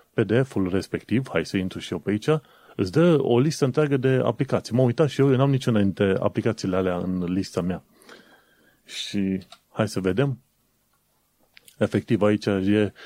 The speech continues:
de exemplu, și să vezi unde, unde sunt, uh, în, în ce aplicații era acest, uh, troian. De exemplu, iCare Find Location sau My Chat Translator sau Locker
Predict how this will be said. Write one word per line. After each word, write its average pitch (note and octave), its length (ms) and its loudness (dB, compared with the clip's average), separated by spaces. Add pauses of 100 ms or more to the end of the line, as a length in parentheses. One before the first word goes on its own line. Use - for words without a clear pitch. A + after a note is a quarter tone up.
(100)
de A#2 80 -2
exemplu, C3 320 -2
și - 160 -2
să B2 160 0
vezi D3 240 2
unde, C#3+ 500 4
unde B2+ 220 0
sunt, C#3 400 -2
uh, A#2 140 2 (800)
în, A2+ 420 -2
în B2 140 0
ce D#3 100 0
aplicații B2+ 680 0
era G#2+ 220 4
acest, - 460 -2
uh, F#2+ 240 0
troian. F#2+ 560 0 (580)
De G#2 120 0
exemplu, A2 380 -2 (160)
iCare A#2+ 440 0 (200)
Find A#2 260 0
Location G#2 480 0
sau F#2+ 200 0
My A2+ 260 2
Chat A#2 360 -2
Translator G#2 720 -2 (360)
sau F#2+ 480 -2 (320)
Locker A2 560 0